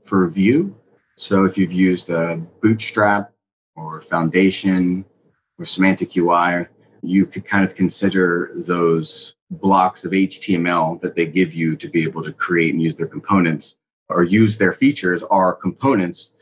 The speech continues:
just single in, in, in Vuetify. Whereas instead of having, you know, three or four divs with some classes that you have to assign, you would just say, you know, V dash text field, and you've got a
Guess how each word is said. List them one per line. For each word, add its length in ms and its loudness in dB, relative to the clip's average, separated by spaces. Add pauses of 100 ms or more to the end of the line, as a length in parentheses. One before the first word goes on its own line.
(260)
just 280 -6
single 560 0 (220)
in, 340 -4 (140)
in, 240 -10 (100)
in 100 -4
Vuetify. 460 0
Whereas 460 -2 (340)
instead 240 0
of 260 0
having, 540 0
you 80 -2
know, 80 -2
three 180 0
or 60 2
four 180 0
divs 380 0
with 140 -6
some 160 -4
classes 480 -2
that 200 -8
you 80 -6
have 180 -2
to 120 -8
assign, 500 -4 (300)
you 140 0
would 120 4
just 240 -4
say, 580 0 (100)
you 80 -18
know, 160 -20 (100)
V 160 2
dash 460 0
text 320 -6
field, 400 -10
and 200 -8
you've 200 -6
got 320 0
a 440 -4